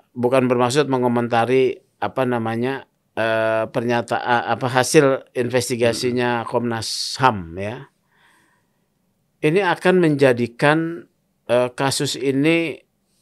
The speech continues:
Speaker 1: eh, keadilan publik ya, yang apa, keadilan untuk Yosua yang diwakili oleh publik akan sulit tercapai.
Speaker 2: Mm-mm.
Speaker 1: Karena dengan adanya pelecehan, maka Yosua itu penjahat,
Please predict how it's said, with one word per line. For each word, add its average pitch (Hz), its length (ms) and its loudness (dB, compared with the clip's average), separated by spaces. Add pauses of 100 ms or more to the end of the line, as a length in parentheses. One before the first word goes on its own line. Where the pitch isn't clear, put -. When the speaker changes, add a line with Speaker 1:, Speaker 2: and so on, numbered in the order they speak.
(880)
Speaker 1:
eh, 120 760 0
keadilan 131 920 2
publik 151 500 2
ya, 117 300 0 (160)
yang 123 320 0
apa, 139 240 0
keadilan 135 480 2
untuk 135 160 -4
Yosua 147 400 4
yang 135 80 2
diwakili 127 480 2
oleh 127 180 0
publik 131 460 -2 (640)
akan 151 260 0
sulit 139 300 0
tercapai. 113 720 -6 (100)
Speaker 2:
Mm-mm. 78 380 -18 (240)
Speaker 1:
Karena 190 240 0
dengan 165 320 0
adanya 139 320 4
pelecehan, 107 1040 -4 (580)
maka 151 400 2
Yosua 170 460 4
itu 160 80 -10
penjahat, 143 560 0